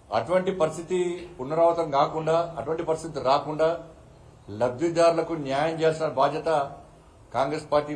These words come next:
ప్రభుత్వం మీద ఉంది. ఇరవై ఎనిమిది నుంచి దరఖాస్తులు తీసుకుంటున్నారు.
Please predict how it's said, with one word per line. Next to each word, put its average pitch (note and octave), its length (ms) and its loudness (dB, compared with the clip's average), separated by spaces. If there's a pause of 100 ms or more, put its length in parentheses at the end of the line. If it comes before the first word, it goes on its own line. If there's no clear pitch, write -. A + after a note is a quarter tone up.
ప్రభుత్వం C#3+ 360 -6
మీద C#3+ 100 -4
ఉంది. C#3 260 -6 (2000)
ఇరవై D3 220 0 (120)
ఎనిమిది E3+ 240 -4
నుంచి E3+ 240 -2 (920)
దరఖాస్తులు D#3 420 2
తీసుకుంటున్నారు. D3+ 460 -6